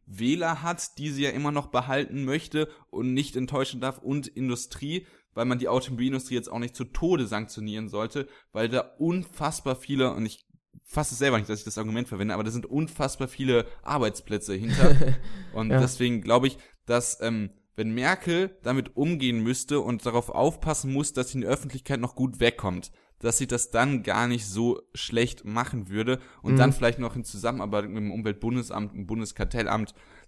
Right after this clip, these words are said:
Speaker 1: das wäre eine Idee. Und, ähm, was ich von der Strafe jetzt relativ konkret, ähm, nicht fordere, aber was, äh, wenn's, ähm, den Fakten entspricht und irgendwie, äh, anwendbar ist, würde ich mir wünschen, dass die, ähm,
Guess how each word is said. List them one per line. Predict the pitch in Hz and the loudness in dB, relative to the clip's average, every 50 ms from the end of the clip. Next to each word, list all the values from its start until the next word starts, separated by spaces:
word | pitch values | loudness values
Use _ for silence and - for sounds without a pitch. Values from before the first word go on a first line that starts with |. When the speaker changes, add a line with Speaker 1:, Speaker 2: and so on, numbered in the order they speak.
| _ | _
Speaker 1:
das | - 110 110 - - | -4 -2 -2 -2 -2
wäre | 113 | -2
eine | 107 104 104 | -2 -2 -2
Idee. | 101 92 101 113 123 131 127 - - - - - | -4 -2 0 0 0 0 0 -4 -14 -20 -20 -10
Und, | - 110 113 110 101 - - - | -6 -4 -2 -2 -2 -4 -4 -4
ähm, | 104 107 98 92 | -2 -2 0 0
was | 113 - - | 0 -2 -2
ich | 123 - | -6 -4
von | - 127 | -4 -2
der | 117 107 | -2 -2
Strafe | 101 - - - - - 151 165 - - 139 143 147 147 - - _ _ | -4 -6 -8 -8 -4 -4 -4 -4 -4 -2 -2 -2 -2 -2 -4 -14 _ _
jetzt | - - - - - | -14 -10 -8 -2 0
relativ | 120 120 120 117 - 131 123 - - | 4 4 4 4 2 -4 -6 -8 -6
konkret, | - 113 107 104 - - - 131 151 175 175 - - - - | -6 -4 -4 -4 -6 -4 0 4 4 4 2 0 -8 -8 -4
ähm, | 110 113 110 104 - | -4 -2 -2 -4 -4
nicht | - 104 110 - - | -6 -8 -8 -8 -6
fordere, | - 123 120 160 139 131 110 | -6 -4 -2 -2 -2 -2 -4
aber | 87 85 110 104 95 | -2 0 0 0 0
was, | 107 113 - - - - - _ _ _ _ - | 0 -2 -2 -6 -12 -14 -20 _ _ _ _ -10
äh, | - 101 92 87 | -10 -8 -8 -4
wenn's, | 92 110 117 127 123 110 - - - - - | -2 0 0 0 0 -2 -6 -8 -8 -6 -4
ähm, | 107 104 101 95 | -4 -2 -4 -4
den | 92 104 104 101 | -4 -6 -6 -6
Fakten | - - - 143 - - - 107 | -6 -6 -6 -6 -6 -8 -12 -12
entspricht | 101 107 - - - - 127 123 - - - | -10 -12 -12 -14 -10 -8 -8 -8 -8 -10 -10
und | 104 107 101 - 98 | -8 -8 -8 -6 -6
irgendwie, | 113 120 110 - - 107 107 104 | -6 -6 -6 -6 -8 -6 -4 -4
äh, | 101 - - 95 - - | -4 -2 -2 -2 -2 0
anwendbar | 113 135 123 104 113 113 104 - 95 | -2 -2 -2 -2 -4 -4 -4 -4 -4
ist, | 87 123 123 - - | -4 -4 -6 -4 -6
würde | 117 120 | -6 -6
ich | 120 - | -4 -4
mir | 123 113 104 107 | -4 -4 -2 -2
wünschen, | 135 147 139 - 135 139 135 - - - - - _ | -2 -4 -2 -4 -4 -4 -4 -6 -10 -18 -20 -20 _
dass | - 113 113 - - - | -2 0 0 0 -2 -4
die, | - 113 110 110 107 | -2 -2 0 2 0
ähm, | - - 104 101 101 98 98 78 67 - | 0 0 -2 -2 -2 -4 -4 -6 -10 -14